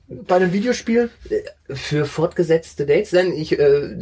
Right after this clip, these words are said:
Speaker 2: ich, äh, habe das, äh, zweifelhafte Vergnügen, äh, einen Menschen zu kennen, der dann, äh, Dates, äh, der solche Menschen kennenlernt, die gerne beim ersten Date, äh, erzählen, dass sie irgendwie, keine Ahnung, Depressionen haben oder sowas. Ich verfolge das immer mit Amüsement.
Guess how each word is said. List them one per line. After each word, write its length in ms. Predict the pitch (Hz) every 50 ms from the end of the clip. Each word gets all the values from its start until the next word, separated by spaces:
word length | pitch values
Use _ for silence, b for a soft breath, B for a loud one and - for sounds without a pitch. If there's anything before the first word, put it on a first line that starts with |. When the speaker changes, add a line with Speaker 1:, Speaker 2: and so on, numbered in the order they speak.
| 127 117
Speaker 2:
ich, 360 | 113 127 139 139 - - -
äh, 420 | 131 139 135 135 127 131 113 113
habe 280 | 135 135 151 151 147 143
das, 240 | 135 135 131 127 -
äh, 180 | - - 127
zweifelhafte 520 | 123 - 143 135 135 139 135 127 127 - 131
Vergnügen, 580 | - - 135 131 127 127 135 131 131 127 127
äh, 720 | 123 - 120 120 117 113 113 107 - - - 110 98 - -
einen 440 | - 120 120 127 127 120 120 120 120
Menschen 320 | 120 127 139 131 - 131
zu 160 | 127 - 123 123
kennen, 280 | - 127 127 127 123
der 140 | 120 120 120
dann, 340 | 117 120 113 117 117 117 110
äh, 280 | - 120 123 123 117
Dates, 380 | 113 123 120 123 120 - - -
äh, 340 | - - 117 113 113 117 117 B B B B B B B B -
der 300 | 135 131 135 - 135 135
solche 340 | 135 127 143 147 151 160 156
Menschen 280 | 147 147 156 151 147
kennenlernt, 460 | 131 139 147 151 147 135 131 131 127 127
die 80 | 120
gerne 180 | 127 131 127 127
beim 200 | 120 120 120 123
ersten 360 | - 127 127 - - 131 123
Date, 300 | 117 117 117 120 117 -
äh, 220 | - - 120 120
erzählen, 380 | 107 110 107 - - 120 120 117
dass 140 | 110 110 -
sie 80 | -
irgendwie, 300 | 107 - - 101 - 107
keine 180 | 104 - 101 95
Ahnung, 220 | 85 87 95 98
Depressionen 640 | 98 104 104 - 107 98 - - 101 92 98 98 98
haben 280 | 95 92 92 95 98 90
oder 220 | 92 98 92 95
sowas. 320 | 92 95 90 87 98 - -
Ich 120 | 117 -
verfolge 340 | - 127 120 139 139 131 123
das 160 | 120 120 123
immer 180 | 127 123 123 117
mit 220 | 113 117 110 -
Amüsement. 640 | - 135 131 127 117 123 120 123 127 127 123 117